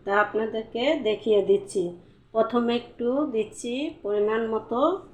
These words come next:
লবণ, তারপরে দিয়ে দিচ্ছি এক চামচ হলুদের গুঁড়ো, মরিচের গুঁড়ো এক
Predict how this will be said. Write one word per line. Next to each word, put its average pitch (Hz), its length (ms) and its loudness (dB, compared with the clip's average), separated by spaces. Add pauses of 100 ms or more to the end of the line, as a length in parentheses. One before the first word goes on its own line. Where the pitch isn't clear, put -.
(140)
লবণ, 185 400 4 (1160)
তারপরে 214 420 0 (120)
দিয়ে 240 240 4
দিচ্ছি 240 400 -6 (880)
এক 196 180 -6 (120)
চামচ 226 480 -2 (460)
হলুদের 202 560 2
গুঁড়ো, 180 240 0 (3500)
মরিচের 233 640 2 (100)
গুঁড়ো 220 280 -6 (1040)
এক 185 100 -10